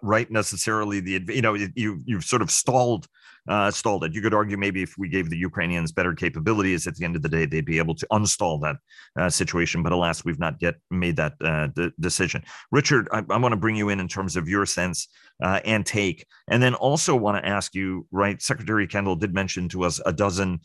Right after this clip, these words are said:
New START programs. He was very passionate about not losing a year to the Chinese, which is what a full year of C R would,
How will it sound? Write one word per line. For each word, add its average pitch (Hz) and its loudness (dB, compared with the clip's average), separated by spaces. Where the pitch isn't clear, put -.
New 101 2
START 95 0
programs. 95 0
He 87 -6
was 87 -4
very 92 2
passionate 85 -2
about 82 0
not 90 2
losing 87 -2
a - -2
year 85 0
to 85 -4
the 80 -2
Chinese, 82 -4
which 80 -8
is 78 -8
what 80 0
a 78 -4
full 85 -2
year 82 0
of 80 -4
C 85 -2
R 85 2
would, 80 -4